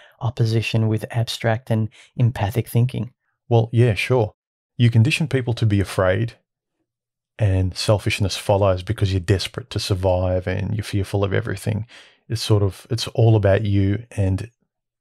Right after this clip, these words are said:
Speaker 2: fuck everyone else. You breed children. So yeah, like, um, I think politically there was a statement, "You don't need to get men. You don't need to get the children. Get women and the men and children will follow."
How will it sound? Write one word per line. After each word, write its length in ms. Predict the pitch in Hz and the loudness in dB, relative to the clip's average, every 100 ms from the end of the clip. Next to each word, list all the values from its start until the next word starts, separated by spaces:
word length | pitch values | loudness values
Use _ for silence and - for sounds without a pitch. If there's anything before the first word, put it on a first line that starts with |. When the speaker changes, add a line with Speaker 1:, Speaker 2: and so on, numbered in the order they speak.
| _ | _
Speaker 2:
fuck 320 | - _ - | -20 _ -4
everyone 420 | 95 98 90 98 | 0 0 0 2
else. 440 | 113 101 107 - - _ _ _ _ _ _ _ _ _ | 4 2 -2 -12 -14 _ _ _ _ _ _ _ _ _
You 140 | 113 | -2
breed 260 | 104 123 104 | 2 4 2
children. 500 | - 143 120 101 107 - _ _ _ | 2 0 0 -2 -6 -12 _ _ _
So 220 | - - 107 | -8 0 0
yeah, 300 | 110 117 92 | 2 0 0
like, 420 | 101 101 - - | -2 -2 -4 -8
um, 280 | 104 104 101 - | -6 -6 -6 -2
I 60 | |
think 180 | 104 107 | 0 0
politically 500 | - 98 101 - 95 | 0 0 0 -2 -4
there 120 | 95 | -4
was 80 | 95 | -4
a 40 | |
statement, 600 | 90 - 95 - 101 95 - - - _ _ _ _ _ _ _ _ | -6 -2 -2 -2 -4 -6 -12 -20 -20 _ _ _ _ _ _ _ _
"You 100 | 110 | 0
don't 220 | 117 113 | 2 4
need 260 | 104 104 110 | 4 4 2
to 280 | - 95 82 _ _ _ _ - | -2 -2 -4 _ _ _ _ -10
get 260 | 107 98 - | -2 -2 0
men. 360 | 95 92 82 - | 0 0 -2 -6
You 120 | 107 | 0
don't 160 | 104 95 | 2 2
need 140 | 98 | 0
to 80 | 101 | 0
get 120 | 98 | -2
the 80 | 92 | -2
children. 480 | - - 98 90 85 _ _ - | -4 0 0 0 -6 _ _ -6
Get 240 | 107 107 104 | 0 2 2
women 520 | 107 98 90 87 98 - | 2 4 2 0 -8 -4
and 180 | 101 92 | -2 0
the 60 | |
men 180 | 90 92 | 0 2
and 100 | 90 | 0
children 420 | - 98 90 87 | 0 -2 0 -4
will 80 | 85 | -4
follow." 480 | - 95 90 82 - | -4 -2 -2 -4 -8